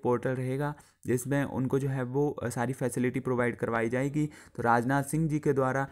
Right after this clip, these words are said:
इसको स्टार्ट किया गया है, जो कि वर्तमान में हमारे रक्षा मंत्री हैं। नेक्स्ट वन है, विदेश सचिव हर्षवर्धन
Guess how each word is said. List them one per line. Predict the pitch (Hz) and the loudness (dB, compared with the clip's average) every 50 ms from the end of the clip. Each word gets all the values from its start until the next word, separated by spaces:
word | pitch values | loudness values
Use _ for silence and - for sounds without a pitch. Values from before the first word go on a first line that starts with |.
| - - - - | -10 -20 -12 -10
इसको | - 117 - - 131 | -8 -6 -2 -2 -2
स्टार्ट | 127 - 117 113 110 110 | 0 2 2 2 0 0
किया | 101 113 131 139 | 0 -2 -2 0
गया | 127 139 143 147 | 2 0 0 0
है, | 147 147 135 | 0 -2 0
जो | 123 117 | -2 -2
कि | 113 - 120 | -2 -2 -2
वर्तमान | 110 113 110 - - 131 131 135 139 | 0 0 0 0 0 -2 0 0 0
में | 139 135 | -2 -2
हमारे | 131 127 123 117 117 117 113 131 151 - - - - - - - | -2 -2 -2 -2 -2 0 0 0 0 -2 -8 -20 -20 -20 -8 -2
रक्षा | 113 117 117 113 - - 139 143 151 - _ _ - | -2 0 0 -2 -4 -4 -4 -4 -4 -8 _ _ -8
मंत्री | 107 110 110 113 104 101 98 98 98 | -4 -2 -2 -2 -2 -2 -2 -4 -4
हैं। | 107 107 95 101 - - _ _ _ _ - - _ - - | -4 -6 -8 -10 -12 -20 _ _ _ _ -20 -20 _ -6 -4
नेक्स्ट | 107 123 127 - 170 | -2 -2 -2 0 0
वन | 160 160 | 0 2
है, | 165 170 170 170 170 _ _ _ | 2 2 0 -2 -4 _ _ _
विदेश | - 131 120 123 139 147 165 165 | -4 -2 2 2 4 2 2 2
सचिव | - 165 147 - 165 165 156 | 0 -2 -2 0 -2 -4 -2
हर्षवर्धन | 135 139 139 147 147 - 147 135 135 139 131 143 147 151 | -2 -4 -4 -4 -4 -2 0 2 2 2 0 -4 -4 -4